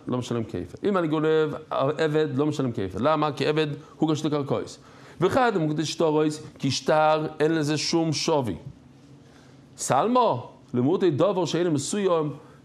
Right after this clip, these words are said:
צריכים מאוד להבין את רש"י, זה חולק על רש"י, אבל רש"י, אנחנו הולכים לפי רש"י תמיד, רש"י כמעט תמיד. רש"י אומר שאין לו, אין לזה סי-, סימן.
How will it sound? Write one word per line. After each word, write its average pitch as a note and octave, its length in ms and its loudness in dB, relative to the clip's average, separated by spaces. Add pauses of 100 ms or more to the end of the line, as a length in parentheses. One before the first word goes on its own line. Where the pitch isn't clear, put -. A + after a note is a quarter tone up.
צריכים F3+ 220 -2
מאוד E3+ 160 0
להבין D3+ 240 2
את C#3 140 -2
רש"י, D#3+ 400 -2 (120)
זה C3+ 180 -6
חולק G3 260 -2
על E3+ 140 0
רש"י, D#3 220 0
אבל E3 140 0
רש"י, G#3+ 280 2
אנחנו F3 240 0
הולכים E3 220 0
לפי D3 180 -2
רש"י F3 240 0
תמיד, D#3+ 280 0 (360)
רש"י F#3 480 -2
כמעט F3 240 -2
תמיד. D#3 240 -2 (500)
רש"י F#3+ 320 2
אומר F#3+ 200 4
שאין D#3+ 680 0
לו, F3+ 60 2 (440)
אין C4+ 80 4
לזה A#3+ 180 2
סי-, - 340 -4
סימן. C3+ 360 -2